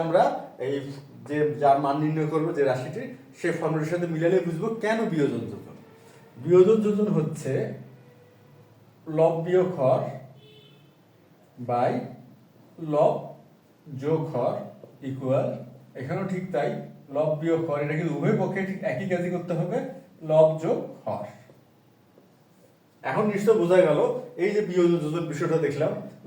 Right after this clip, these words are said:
লব বিয়োগ হর divided by লব যোগ হর। এখানে আমরা যদি লব বিয়োগ হর করি, তাহলে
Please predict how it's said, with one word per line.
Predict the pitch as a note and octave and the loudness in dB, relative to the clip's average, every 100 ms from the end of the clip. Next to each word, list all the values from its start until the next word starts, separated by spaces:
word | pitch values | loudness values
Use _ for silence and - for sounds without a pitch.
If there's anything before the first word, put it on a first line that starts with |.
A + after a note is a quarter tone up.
| C3 | 2
লব | E3+ - | 2 4
বিয়োগ | F#3+ F3+ - | 4 4 4
হর | F3 - - - - - | 2 2 -2 -12 -18 -6
divided | D#3+ E3 E3 | 0 0 2
by | G3 F#3+ | 4 4
লব | F#3 D3+ | 4 2
যোগ | C#3 - | 0 -4
হর। | - - - - - | -12 -16 -20 -20 -12
এখানে | D#3 F#3 | -6 -4
আমরা | F#3 F3+ | -4 -4
যদি | F#3+ F#3 | -4 0
লব | D#3 D#3 - | 2 2 0
বিয়োগ | G3+ G3+ | -2 0
হর | E3 D#3 C#3 | 0 0 -2
করি, | B2+ G3+ - - - | -6 -8 -10 -16 -6
তাহলে | D3 | -4